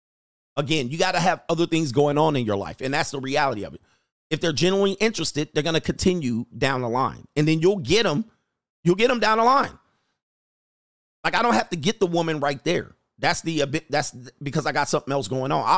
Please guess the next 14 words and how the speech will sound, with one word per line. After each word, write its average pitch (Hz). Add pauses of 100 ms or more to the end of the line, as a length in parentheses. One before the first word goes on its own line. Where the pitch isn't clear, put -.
always 196
say, 170
if 123
a -
woman 170
says, 151 (180)
"Hey, 185
can 170
I 165
meet 170
you 156
tonight?" 117 (240)
and 165
it's 165